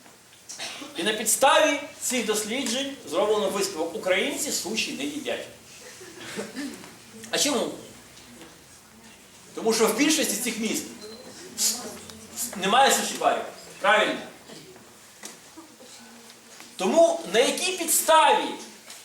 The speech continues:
роблять висновок, що українці не читають, якщо в Україні не всюди є книгарні? Щоб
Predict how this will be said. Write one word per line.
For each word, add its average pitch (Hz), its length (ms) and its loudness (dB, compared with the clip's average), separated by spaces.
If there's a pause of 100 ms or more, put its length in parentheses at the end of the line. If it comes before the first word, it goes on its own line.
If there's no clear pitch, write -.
(200)
роблять 269 500 6
висновок, 185 680 2
що 202 180 2
українці 226 500 2
не 233 160 2
читають, 285 640 4 (460)
якщо 208 300 4
в 269 80 2
Україні 254 480 2
не 226 140 6
всюди 233 380 0
є 233 160 4
книгарні? 214 400 4 (2000)
Щоб - 440 4